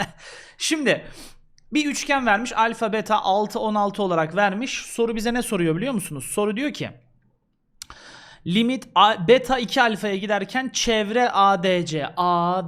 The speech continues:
D C, şu dik üçgenin beta ve D C'si on altı olan sağdaki dik üçgenin çevresini soruyor.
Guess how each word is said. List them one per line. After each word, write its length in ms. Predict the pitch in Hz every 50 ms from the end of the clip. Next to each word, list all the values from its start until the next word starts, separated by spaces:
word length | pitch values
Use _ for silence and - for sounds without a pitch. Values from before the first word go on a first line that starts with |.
| 156
D 380 | 180 180 175 175 180 190 190 175 151
C, 240 | 156 175 151 139 135
şu 280 | - - - 208 185
dik 180 | 226 208 - 202
üçgenin 640 | - - - 185 160 151 170 208 - - - - _ _ _ _ _
beta 600 | 139 139 165 190 196 190 190 180 185 208 - - -
ve 360 | 160 165 180 180 156 151 139
D 220 | 165 170 170 165
C'si 280 | 156 185 180 165 165 196
on 180 | - 208 202 196
altı 280 | 185 170 156 - 160
olan 180 | 151 147 147 143
sağdaki 560 | 143 - - 180 170 170 170 165 170 196 170
dik 160 | 202 - -
üçgenin 340 | 175 - - - 185 226 247
çevresini 580 | - - - 185 170 160 170 165 - 175 175 165
soruyor. 460 | 170 143 120 131 175 220 269 -